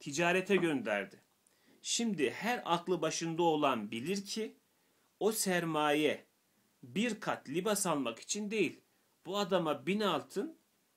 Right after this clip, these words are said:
libas almak için verilmiş olamaz bir kat libas. Neden? E, yirmi altın yetmişti çünkü diğerine. O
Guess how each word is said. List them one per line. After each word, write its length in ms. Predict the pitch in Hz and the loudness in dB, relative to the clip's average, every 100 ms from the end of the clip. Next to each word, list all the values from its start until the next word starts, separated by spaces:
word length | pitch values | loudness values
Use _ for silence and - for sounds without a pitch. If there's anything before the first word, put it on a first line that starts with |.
| _ _ _ _ - | _ _ _ _ -10
libas 400 | 139 185 226 220 | -2 -2 0 0
almak 340 | 190 180 165 - | 0 0 -6 -8
için 340 | - 170 143 | -6 -4 0
verilmiş 420 | 190 196 208 208 | 2 2 -2 -4
olamaz 500 | 190 202 196 139 139 | -4 -2 0 -2 -4
bir 160 | 151 - | -8 -6
kat 280 | 147 - 127 | -8 -8 -6
libas. 360 | 113 104 - | -2 -2 -4
Neden? 380 | 156 160 240 277 _ _ _ - | -8 -6 -6 -8 _ _ _ -8
E, 80 | 127 | 0
yirmi 320 | 170 185 202 | 2 2 2
altın 300 | 202 208 233 | 0 -2 -4
yetmişti 640 | 208 208 226 226 - 196 | 0 -2 -2 -6 -6 -6
çünkü 380 | - 135 135 131 | -8 -8 -10 -4
diğerine. 540 | 120 113 110 101 90 _ _ _ _ _ _ _ _ _ _ _ 247 - _ - | 0 0 -2 -10 -12 _ _ _ _ _ _ _ _ _ _ _ -20 -20 _ -6
O 480 | 185 180 165 131 | 0 0 -2 -8